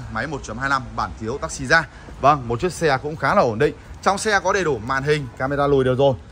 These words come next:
Đấy, anh em nhé, bà con, các bác chị em nào đang có nhu cầu quan tâm về chiếc xe này thì hãy qua bên em xem xe và trải nghiệm uống nước chè, hút thuốc nào và đồng hành cùng Tuấn Anh ô tô Hải Phòng bà con nhé. Với cái tầm giá khá là hợp lý như thế này thì em nghĩ đây chắc chắn sẽ là một chiếc xe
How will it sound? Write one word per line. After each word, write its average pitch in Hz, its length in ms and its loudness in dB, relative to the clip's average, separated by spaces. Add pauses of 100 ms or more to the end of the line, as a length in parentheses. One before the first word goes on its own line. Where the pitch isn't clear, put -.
(140)
Đấy, 139 400 4
anh 143 140 -4
em 147 140 -2
nhé, 196 200 2
bà 135 80 -4
con, 135 140 -4
các 147 40 -10
bác 185 140 -2
chị 156 100 -12
em 147 120 -6
nào 127 160 -4
đang 139 140 -6
có 147 80 -10
nhu 156 140 -10
cầu 127 240 -8
quan 131 140 -8
tâm 139 180 -8
về 127 80 -12
chiếc 156 100 -14
xe 156 120 -8
này 139 140 -4 (380)
thì 156 80 -4
hãy 175 100 -2
qua 175 140 -2
bên 165 120 -4
em 160 180 -2
xem 139 240 -6
xe 139 220 -6
và 120 120 -8
trải 101 180 -12
nghiệm 131 240 -6
uống 127 140 -10
nước 180 100 -10
chè, 139 180 -8
hút 127 220 -8
thuốc 202 100 -10
nào 147 240 -2 (280)
và 143 120 -2
đồng 143 140 -4
hành 139 140 -4
cùng 135 180 -8
Tuấn 135 140 -8
Anh 143 100 -8
ô - 20 -10
tô 139 100 -6
Hải 117 160 -4
Phòng 131 180 -2 (120)
bà 107 100 -8
con 120 120 -2
nhé. 170 100 2 (400)
Với 127 100 2
cái 202 120 -2
tầm 143 180 2
giá 127 300 0
khá 147 160 0
là 202 80 -2
hợp 151 180 -2
lý 131 180 -6
như 175 80 -8
thế 160 60 -8
này 160 140 0 (340)
thì 160 80 -2
em 180 140 0
nghĩ 214 140 -6
đây 185 180 0
chắc 220 220 -6
chắn 185 160 -4
sẽ 202 100 -10
là 160 120 -4
một 139 220 -8
chiếc 208 120 -10
xe 165 260 -8